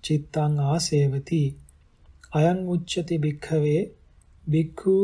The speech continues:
අරිච්ච අරිත්තජ්ජනෝ විහරති සත්තු ශාසනකාරෝ ඕවාද පටිකාරෝ අමෝඝං රට්ඨපිණ්ඩං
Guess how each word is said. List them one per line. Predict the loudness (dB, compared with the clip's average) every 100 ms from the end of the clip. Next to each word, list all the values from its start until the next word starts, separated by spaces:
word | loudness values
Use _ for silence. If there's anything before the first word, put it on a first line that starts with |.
| 2 0 -12 _ -20 -20 _ _ -4
අරිච්ච | 0 0 -4 -8 -2 -2 -2 -8 -20 -20 _ -2
අරිත්තජ්ජනෝ | 0 2 -2 -2 0 0 -2 0 2 2 0 -2 -8 _ _ _
විහරති | -2 2 2 2 0 -2 -2 -4 -10
සත්තු | -8 -4 -6 -6 0 2 2
ශාසනකාරෝ | 0 0 0 0 -2 -2 -2 -4 -2 0 2 2 0 -8 -20 -20 _ _ -10
ඕවාද | 0 4 4 4 2 2
පටිකාරෝ | 2 0 -2 0 2 4 4 2 2 -4 -20 _ -20 -12 0
අමෝඝං | 2 4 4 4 2 2 -2 -12 -2
රට්ඨපිණ්ඩං | -2 0 -2 -2 -2 -2 0 2